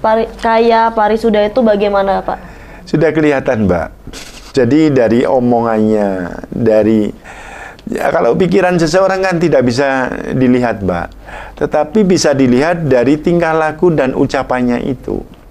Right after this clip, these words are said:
Speaker 2: Jadi, itu pengejauhan tahan dari pola pikir seseorang. Jadi, orang itu tahu unggah-ungguh, sangat sopan santun, dan bicaranya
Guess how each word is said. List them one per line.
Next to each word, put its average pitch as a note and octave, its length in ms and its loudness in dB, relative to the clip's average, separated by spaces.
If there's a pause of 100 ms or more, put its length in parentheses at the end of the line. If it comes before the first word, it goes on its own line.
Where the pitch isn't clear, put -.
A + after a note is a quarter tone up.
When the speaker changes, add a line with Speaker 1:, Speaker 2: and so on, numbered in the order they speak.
(180)
Speaker 2:
Jadi, - 260 -6 (460)
itu - 180 0
pengejauhan B2 960 0
tahan C#3 480 0
dari A#2 480 2 (480)
pola B2+ 240 0
pikir A#2 580 -4
seseorang. F#2 680 -6 (960)
Jadi, C#3+ 240 2
orang F3 320 2
itu G3+ 480 4
tahu C#3+ 480 2
unggah-ungguh, A2+ 720 2
sangat A2+ 400 -4
sopan A2+ 340 -4
santun, G#2 640 -2
dan G#2+ 260 -2
bicaranya A2 840 -4